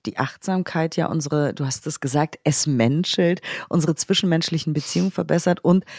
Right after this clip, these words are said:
was ja oft ein Stressor ist bei der Arbeit, sind ja auch irgendwie die Interaktionen mit den Kollegen und Kolleginnen oder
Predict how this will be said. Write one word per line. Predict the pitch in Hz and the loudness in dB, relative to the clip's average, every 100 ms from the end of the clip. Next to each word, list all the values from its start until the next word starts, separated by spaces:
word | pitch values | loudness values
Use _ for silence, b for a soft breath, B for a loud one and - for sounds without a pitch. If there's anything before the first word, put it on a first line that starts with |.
| B B | B B
was | - 156 139 196 - | -4 -2 2 2 2
ja | 202 175 151 - | 0 -2 0 2
oft | 247 - - - - | 2 2 -10 -8 0
ein | 151 | 0
Stressor | 139 - - 151 165 - 214 156 - | 0 -4 -2 0 0 4 4 4 2
ist | 131 117 - - | -2 -4 -6 -2
bei | 123 135 | 0 2
der | 139 | 2
Arbeit, | 175 202 165 - _ | 2 2 0 -4 _
sind | 143 123 135 214 294 311 - | -10 -6 2 2 2 0 0
ja | 165 - | 2 4
auch | 135 156 - - | 4 4 0 0
irgendwie | 165 160 156 160 | 0 0 -2 -2
die | 156 | -2
Interaktionen | 170 160 - - - - 156 143 127 | 0 0 -2 -4 -6 0 2 2 0
mit | 120 | -2
den | 131 123 | -4 -2
Kollegen | - 127 113 | -2 -2 -2
und | 90 - | -4 -6
Kolleginnen | 117 113 101 - 87 | -4 -4 -4 -4 -4
oder | - 131 | 0 -2